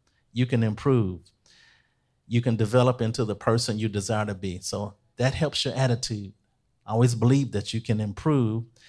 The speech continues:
And then the final one is always keep a sense of humor. Always, always keep a sense of humor. Keep a sense of humor. That helps your, that helps your attitude. That helps your attitude. Attitudes are contagious.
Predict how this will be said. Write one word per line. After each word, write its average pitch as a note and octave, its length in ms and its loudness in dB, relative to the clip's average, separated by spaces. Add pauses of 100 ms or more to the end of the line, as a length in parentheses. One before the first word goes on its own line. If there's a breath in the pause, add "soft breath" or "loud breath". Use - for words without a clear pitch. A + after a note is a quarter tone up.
(160 loud breath)
And D#3 140 2
then A#3+ 120 4
the F#3 60 0
final B2+ 340 2
one A#2+ 100 2
is D#3+ 180 -4
always B3 360 0
keep A#3+ 260 -4
a F3+ 40 2
sense - 360 -6
of C3+ 100 -8
humor. G2 440 -8 (120)
Always, F#3+ 540 -8
always F#3 240 -8
keep E3+ 240 -10
a B2 40 -6
sense A2+ 320 -6
of G#2 100 -10
humor. - 280 -12 (560)
Keep G3+ 180 -6
a D#3 60 -4
sense B2+ 300 -4
of A2+ 100 -12
humor. G#2+ 240 -6
That A2 160 -4
helps C3 320 -4
your, G#2+ 200 -2 (920 soft breath)
that A2+ 160 2
helps B2 260 2
your A2 300 2
attitude. G2 560 -4
That G2+ 140 -6
helps G#2+ 200 -2
your - 100 -6
attitude. G2 560 -6 (600)
Attitudes F#3+ 720 0
are D3 440 -2 (100)
contagious. - 1160 -6